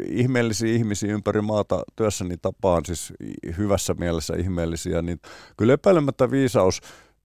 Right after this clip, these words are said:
sillä tavalla yleiskielessä liitetään elämänkokemukseen.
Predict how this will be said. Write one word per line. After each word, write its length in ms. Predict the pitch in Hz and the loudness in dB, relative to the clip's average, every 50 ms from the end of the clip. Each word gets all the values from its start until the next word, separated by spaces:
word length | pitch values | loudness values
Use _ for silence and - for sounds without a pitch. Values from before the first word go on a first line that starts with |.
| _ _ | _ _
sillä 280 | - - 101 101 104 98 | -4 -2 2 4 4 4
tavalla 360 | - - 95 87 95 95 98 | 4 2 2 4 4 4 4
yleiskielessä 760 | 101 104 110 110 101 87 - - - 87 78 78 80 - - - | 6 6 6 6 6 4 4 2 0 2 2 2 0 -2 -6 -6
liitetään 560 | - 92 92 92 - - 82 - 82 80 82 87 | -2 0 0 0 0 -2 -4 -2 0 2 2 2
elämänkokemukseen. 1200 | 95 101 98 87 80 82 80 - 87 85 - - 90 78 76 76 - - - - 78 80 80 | 2 2 0 0 -2 -4 -4 -4 -6 -6 -4 -4 -6 -6 -6 -8 -10 -8 -6 -4 -4 -4 -4